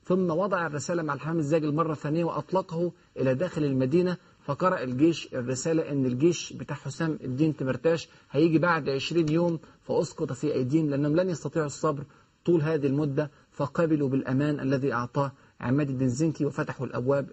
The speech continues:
لجيش عماد الدين زنكي، وبالفعل دخل المدينة دون أن يريق قطرة واحدة من دماء المسلمين، وسيطر بكده على مدينة نصيبين.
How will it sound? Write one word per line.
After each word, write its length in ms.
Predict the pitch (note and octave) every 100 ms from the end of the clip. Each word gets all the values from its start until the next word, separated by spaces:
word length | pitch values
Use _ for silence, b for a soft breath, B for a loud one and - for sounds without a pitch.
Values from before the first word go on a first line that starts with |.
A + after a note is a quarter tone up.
| -
لجيش 500 | B2+ A#2+ C#3 - - b b
عماد 240 | A#2+ C3 C3+
الدين 160 | B2+
زنكي، 340 | B2+ D#3 - D3
وبالفعل 360 | B2+ D#3 C3
دخل 300 | B2+ C#3+ B2
المدينة 460 | A#2+ A#2+ B2 C#3 C3 B B -
دون 180 | D3+ D3
أن 160 | A#2+
يريق 300 | A#2+ B2 C3+ -
قطرة 380 | D3 - B2+ B2+ B B
واحدة 520 | C3 B2+ A#2+ C3+ B2+ A#2+
من 220 | C3 C3
دماء 280 | B2 B2 B2 - B B -
المسلمين، 640 | C3 B2 A#2 B2+ A#2 G#2
وسيطر 440 | A#2 B2 G#3 G#3 C#3
بكده 320 | C3 E3+ D3+
على 140 | C#3
مدينة 300 | C3 B2+ D#3 D3
نصيبين. 520 | C#3 - C3+ E3+ G3